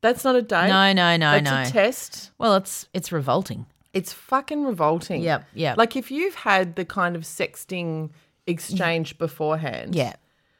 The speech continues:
Speaker 1: where you're going, "I'm into pegging and I'm into
Speaker 2: Yes,
Speaker 1: that." Well,
Speaker 2: yes.
Speaker 1: okay.
Speaker 2: Go hard.
Speaker 1: But
Speaker 2: Do
Speaker 1: if
Speaker 2: it.
Speaker 1: you've just met online and you're going on your first date for a
Speaker 2: No,
Speaker 1: glass of
Speaker 2: no.
Speaker 1: wine,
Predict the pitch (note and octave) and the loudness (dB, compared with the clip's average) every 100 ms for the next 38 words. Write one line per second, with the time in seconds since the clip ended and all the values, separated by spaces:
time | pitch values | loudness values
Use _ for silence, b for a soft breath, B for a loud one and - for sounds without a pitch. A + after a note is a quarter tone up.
0 | _ - F#3 F#3 E3+ F3+ F3 E3 D#3+ D3 | _ -2 2 2 2 2 2 2 0 2
1 | D#3 F3 F3 D#3+ D#3 E3+ E3+ E3 C3+ C3+ | 2 2 0 -4 -6 -4 -2 -2 -4 -2
2 | D#3 E3+ E3 E3+ F3+ E3 B2+ G#3 G3+ C4+ | 0 0 0 0 2 2 2 -4 2 2
3 | G4+ D#4+ B3 F#4+ G#4 G3 F#3+ F3+ F3 E3+ | 4 6 6 4 2 4 4 4 2 2
4 | C#3 C#4+ F3 D#4 F4+ - F#4+ - C4 A#3 | 0 0 0 0 -2 -2 -6 -6 -4 0
5 | A#3 G#3+ G3 F#3+ F#3 F#3+ G3 F#3+ F#3+ F#3+ | 2 2 2 0 0 -2 -2 -2 -4 -2
6 | F3+ F3+ - F3 E3+ - D#3+ D3+ C#3+ C3+ | -4 -6 -2 -2 -2 -2 0 4 2 2
7 | D#3 E3 F3 D#3+ D#3+ C#3+ C#3 C4+ | 0 -2 -4 -2 2 4 2 -2